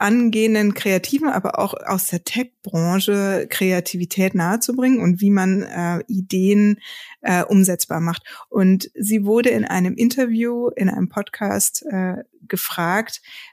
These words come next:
was denn der Unterschied zwischen Kreativität und Innovation ist. Und das fand ich auch ganz spannend.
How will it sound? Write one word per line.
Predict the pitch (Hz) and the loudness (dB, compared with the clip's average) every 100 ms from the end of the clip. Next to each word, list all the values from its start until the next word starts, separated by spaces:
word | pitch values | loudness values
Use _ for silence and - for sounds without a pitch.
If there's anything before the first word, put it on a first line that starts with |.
| - | -4
was | 196 190 - - | -2 -2 -4 0
denn | 196 190 185 | 2 4 4
der | 170 165 - | 2 -2 0
Unterschied | 294 349 - 190 190 | -2 -2 -4 -4 -4
zwischen | 190 185 202 208 | -4 -2 -2 -2
Kreativität | - 196 180 - 185 175 - 196 208 220 - | -2 -2 -2 -4 -10 -10 -4 -2 0 -2 -2
und | 202 185 | 0 0
Innovation | 214 208 196 185 - - 220 220 185 - | 2 2 2 -2 -2 0 2 2 2 -2
ist. | 147 - - - - - _ _ _ _ _ _ _ - | -6 -4 -4 -8 -18 -18 _ _ _ _ _ _ _ -2
Und | 208 | 4
das | 240 254 | 4 4
fand | 277 | 2
ich | 226 | 2
auch | 226 | 0
ganz | 185 185 | -2 -2
spannend. | - 151 180 247 - | -4 -2 0 0 -4